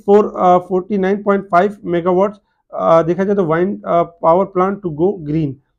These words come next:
ये, अ, Capco के लिए अच्छी खबर थी। जबकि Hapco to acquire Sin Agro coal mining, अ, stake of Angro, तो Hapco की भी पॉजिटिव न्यूज़ आ रही है, लेकिन इन न्यूज़ को पहले से ये स्टॉक गेन कर चुके हैं, इस वजह से इनके अंदर एक प्रॉफिट टेकिंग नज़र आ रही है।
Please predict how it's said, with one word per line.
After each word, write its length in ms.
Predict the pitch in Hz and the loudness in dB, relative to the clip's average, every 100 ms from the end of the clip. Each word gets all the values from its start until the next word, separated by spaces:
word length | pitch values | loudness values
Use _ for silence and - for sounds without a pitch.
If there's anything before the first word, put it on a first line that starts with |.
| _ | _
ये, 220 | 165 208 214 | -2 0 2
अ, 240 | 185 180 | 2 2
Capco 380 | 175 170 - 202 | 0 -4 -2 -2
के 40 | 208 | 0
लिए 140 | 190 | 0
अच्छी 180 | 185 196 | -2 -4
खबर 240 | 190 196 | -2 -2
थी। 140 | 202 202 | -2 -4
जबकि 260 | 175 190 | -4 -2
Hapco 360 | 165 160 208 202 | -4 -4 2 2
to 160 | 202 175 | 2 -2
acquire 440 | 165 175 180 202 202 _ _ - | -4 0 2 2 -2 _ _ -4
Sin 140 | 214 220 180 | -4 -2 -2
Agro 200 | 180 190 190 | 0 0 2
coal 180 | 180 196 | 2 2
mining, 280 | 175 180 214 220 _ _ _ - | 0 0 -2 -6 _ _ _ -2
अ, 640 | 160 160 165 160 160 - 175 | 2 6 6 6 4 0 -8
stake 320 | - 190 196 | -2 -2 0
of 380 | 202 202 170 160 | -2 -2 -6 -4
Angro, 260 | 139 127 - _ _ _ | -2 -4 -8 _ _ _
तो 260 | 160 160 165 170 | -4 0 0 -2
Hapco 320 | 165 226 214 | -6 -6 -4
की 120 | 233 | -4
भी 120 | 220 | -4
पॉजिटिव 380 | 196 196 185 220 | -2 -2 -2 -4
न्यूज़ 160 | 214 208 | -2 -2
आ 40 | |
रही 120 | 220 | -2
है, 100 | 208 | -4
लेकिन 220 | 226 - | -8 -6
इन 100 | 220 | -6
न्यूज़ 180 | 240 226 | -6 -6
को 60 | 254 | -10
पहले 340 | - 208 233 | -4 -2 -2
से 280 | 262 233 214 | -6 -8 -6
ये 100 | 226 | -6
स्टॉक 320 | - 220 202 | -8 -6 -4
गेन 240 | 160 202 202 | -2 -2 -2
कर 140 | 202 | -4
चुके 260 | 196 151 151 | -4 -10 -8
हैं, 120 | 135 | -8
इस 160 | 185 214 | -10 -8
वजह 160 | 208 | -8
से 100 | 208 | -6
इनके 140 | 196 190 | -8 -6
अंदर 160 | 190 | -6
एक 80 | 190 | -6
प्रॉफिट 360 | - 165 - 180 | -4 -6 -4 -4
टेकिंग 300 | 175 180 151 | -4 -2 -2
नज़र 220 | 147 147 | -2 0
आ 100 | 131 | -2
रही 180 | 123 | -4
है। 60 | 123 | -8